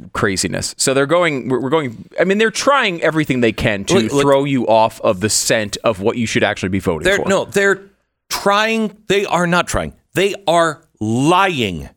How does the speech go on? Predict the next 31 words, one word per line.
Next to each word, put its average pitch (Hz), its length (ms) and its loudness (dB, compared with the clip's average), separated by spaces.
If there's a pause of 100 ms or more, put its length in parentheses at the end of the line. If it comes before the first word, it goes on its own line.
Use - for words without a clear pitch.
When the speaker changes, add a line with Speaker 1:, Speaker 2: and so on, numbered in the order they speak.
(120)
Speaker 2:
to 98 100 2
Speaker 1:
Mm-hmm, 95 100 0
Speaker 2:
you. 80 140 -4
Speaker 1:
mm-hmm. 92 360 -6
Speaker 2:
That's 160 200 0
all 226 280 4
that 208 240 0
this 180 240 2
is. 131 320 0 (320)
They 196 100 0
are 196 220 2
lying 165 880 0
to - 160 0
you. 60 320 -8 (720)
Stricter, 196 680 0
it's 175 200 0
a 190 100 2
fifteen-week, 208 1400 -2 (380)
um, 127 720 2
uh, 120 200 0
ban 175 380 0
on 156 140 0
abortion. 131 420 0
It's 107 100 -4
after 156 320 0
fifteen 214 680 0
weeks, 127 440 -2 (320)
you 147 140 0
can't 185 300 0
have 165 160 0
abortions. 131 580 -2